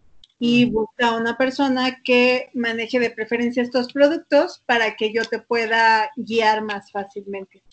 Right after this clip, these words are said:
Speaker 2: Ok.
Speaker 1: Y entonces eso han estado haciendo. Me dicen,
Speaker 2: Ujú.
Speaker 1: "Ay, no sabes, gracias", y ya me mandan sus fotos del resultado y toda la cosa.
Speaker 2: Súper. Y además, tú ya vas a estar vendiendo productos.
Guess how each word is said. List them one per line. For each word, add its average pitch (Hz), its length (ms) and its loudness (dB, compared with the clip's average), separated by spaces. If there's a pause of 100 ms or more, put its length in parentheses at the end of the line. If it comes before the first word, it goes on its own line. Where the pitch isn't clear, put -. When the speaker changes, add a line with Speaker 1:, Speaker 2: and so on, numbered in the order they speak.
(360)
Speaker 2:
Ok. 285 300 -8
Speaker 1:
Y 294 180 2
entonces 302 380 -2 (100)
eso 302 120 2
han 285 160 4
estado 294 300 2
haciendo. 311 640 2 (400)
Me 247 140 2
dicen, 233 180 2
Speaker 2:
Ujú. 302 100 2
Speaker 1:
"Ay, 311 220 -2
no 294 80 2
sabes, 285 540 2
gracias", 262 680 0
y 208 100 -8
ya 220 180 0
me 220 140 -2
mandan 220 300 -2
sus - 180 -16
fotos 208 300 -6
del 190 160 -4
resultado 190 680 -6
y 180 100 -12
toda 180 180 -10
la 156 140 -14
cosa. - 240 -20 (180)
Speaker 2:
Súper. 156 440 0 (300)
Y 269 160 8
además, 269 560 4 (120)
tú 277 140 4
ya 262 160 6
vas 240 160 -2
a 240 40 -8
estar 214 320 -2
vendiendo 202 440 -2
productos. 247 680 -2